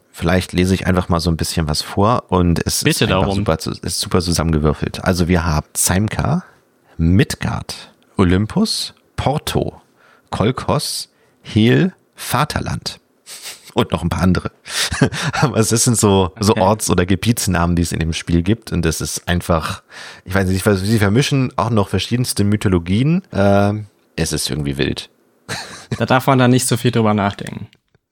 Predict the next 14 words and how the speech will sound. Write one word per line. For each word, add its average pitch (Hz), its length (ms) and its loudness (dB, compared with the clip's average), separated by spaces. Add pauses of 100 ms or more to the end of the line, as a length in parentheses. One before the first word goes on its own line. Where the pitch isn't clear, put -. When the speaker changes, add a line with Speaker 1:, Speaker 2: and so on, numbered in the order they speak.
(340)
Speaker 1:
Nein. 87 420 2
<laughs> 104 40 2 (680)
Ich - 80 -4
habe 104 100 0
mich 101 100 2
nur 104 80 4
die 101 80 2
ganze 90 300 0
Zeit 98 300 0
gefragt, 90 440 0
wie 87 60 0
kommt - 440 0
man 82 140 0
darauf? - 540 -4